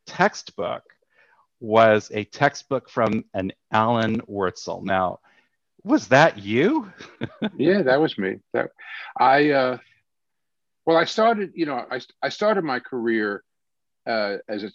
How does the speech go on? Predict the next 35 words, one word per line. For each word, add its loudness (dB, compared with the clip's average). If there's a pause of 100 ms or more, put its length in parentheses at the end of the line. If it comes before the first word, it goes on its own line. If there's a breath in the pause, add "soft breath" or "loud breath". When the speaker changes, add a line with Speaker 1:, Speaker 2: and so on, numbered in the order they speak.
(140)
Speaker 2:
as -8
an -8
assistant -4
professor, -2
no, 2
as 0
an -2
instructor, 0
really, 2
at -10
Queens -4
College -4
in 0
New 2
York 0
City, -2
where 0
I -2
got -2
my -6
P -8
H -12
D. -16 (1080 loud breath)
And, 4
uh, 4
then 4
I 2
went 0
to -6
teach -4
at -6
the -2
University -2
of -2
Georgia. -2